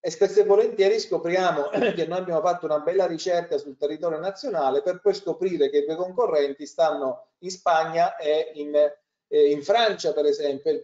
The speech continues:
Magari sono nominativi che non hanno una codifica che ci consente di andarla a raggiungere, non ci sono studi settoriali che ci consentono di estrarre quei nominativi, e quindi l'unica cosa che possiamo fare è farci dire da un esperto, e in questo caso è l'imprenditore, qual è,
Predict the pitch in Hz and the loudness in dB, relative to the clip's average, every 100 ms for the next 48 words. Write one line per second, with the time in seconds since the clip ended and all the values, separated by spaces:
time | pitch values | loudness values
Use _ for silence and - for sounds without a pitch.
0 | 175 160 160 190 175 185 165 156 160 160 | -6 -4 0 2 2 -2 -2 -2 -4 -4
1 | 160 190 175 165 147 147 156 170 160 151 | -6 -8 -8 -2 0 2 0 0 0 -2
2 | 147 156 180 170 151 135 139 139 147 147 | 0 -4 -6 -6 -2 2 0 -2 -4 -4
3 | 170 160 147 147 147 214 240 185 208 214 | -4 -2 -2 0 0 2 0 2 2 2
4 | 175 147 151 180 175 214 170 - 175 165 | 0 -2 -4 -8 -2 0 0 -4 -12 -8
5 | 170 - 170 165 185 175 151 135 _ _ | -8 -6 -6 0 2 2 0 -4 _ _
6 | _ _ _ - - 165 170 170 196 190 | _ _ _ -6 -6 -4 -6 0 -2 0
7 | 156 156 147 175 170 151 147 156 190 247 | -2 -2 -2 0 0 2 0 0 0 -2
8 | 262 135 143 196 - - 208 - 196 190 | -2 -4 -2 -4 -6 -4 -2 2 2 2
9 | 220 - - 170 165 165 180 170 175 170 | 0 -2 -12 -6 -2 0 0 0 -2 -2
10 | 180 170 196 165 - 185 - - 175 196 | 0 2 2 2 2 0 0 -6 -10 -2
11 | 160 151 156 147 - 214 185 - _ 139 | 0 2 0 -4 -2 2 2 2 _ -4
12 | 135 _ _ _ 151 139 156 151 170 175 | -4 _ _ _ -12 -4 -4 -2 -2 -2
13 | 170 160 165 165 170 196 170 151 - 160 | -2 -6 -6 -6 0 2 4 2 2 2
14 | 196 214 | 4 2